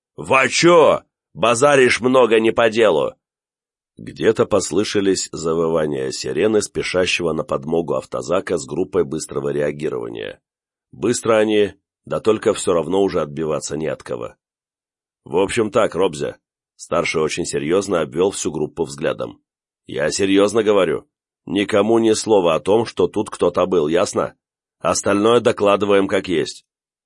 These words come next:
"А как мы объяснять будем, что ты один вышел, а мы в машине остались?" "Придумаем что-нибудь, не глупее многих. Орленко, бегом в подъезд, выноси дверь".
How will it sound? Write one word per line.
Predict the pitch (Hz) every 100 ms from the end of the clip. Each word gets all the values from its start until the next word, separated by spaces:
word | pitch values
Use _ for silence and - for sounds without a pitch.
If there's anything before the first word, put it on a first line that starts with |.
| _ _ _ _ -
"А | -
как | 78 80
мы | 82 87
объяснять | 80 87 - 95 82
будем, | 87 85 80
что | 90
ты | 87
один | 87 85 85
вышел, | 78 92 110 107 _ _ _
а | - 80
мы | 98
в | 95
машине | 92 - 87 87
остались?" | 87 - 98 98 - _ _ _ _ _ _ -
"Придумаем | 80 101 104 113 107 98
что-нибудь, | 92 92 90 90 87 82 -
не | 78
глупее | 92 104 110 98 104
многих. | 104 95 85 76 71 _ _ _ _
Орленко, | - 85 110 110 104 67 - _ _ _
бегом | - 85 101 120
в | 110
подъезд, | - 101 117 127 - - _ _
выноси | 71 92 104 - 127
дверь". | 95 90 76